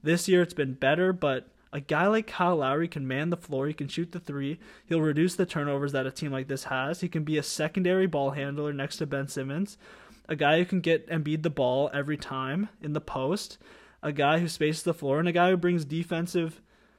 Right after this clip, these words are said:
pros to his game as well. He's not a negative defender by any means. He's one of the better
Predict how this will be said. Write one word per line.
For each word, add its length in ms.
pros 460
to 140
his 120
game 220
as 100
well. 180
He's 140
not 280
a 80
negative 440
defender 380
by 180
any 280
means. 260
He's 140
one 180
of 60
the 60
better 540